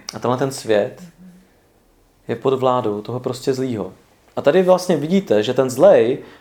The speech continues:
chce jenom, aby ničil, kradl a zabíjel. To je on, kdo chce vám vzít ty věci.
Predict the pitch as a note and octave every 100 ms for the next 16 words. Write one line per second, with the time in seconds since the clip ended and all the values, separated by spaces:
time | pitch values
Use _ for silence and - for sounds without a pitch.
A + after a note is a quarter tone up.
0 | _ - - - E3 C#3+ - A#2 A2 A2
1 | C3 - D#3 D#3 D#3 - A#2+ A#2+ B2+ A#2+
2 | A#2 A#2 A2 G2 F#2 C#3 C#3+ - F#3+ G#3+
3 | F3+ - _ _ _ C3 B2 C3+ B2 A#2
4 | A#2 A2+ A#2 A2+ - A#2+ A2 G#2+ - G2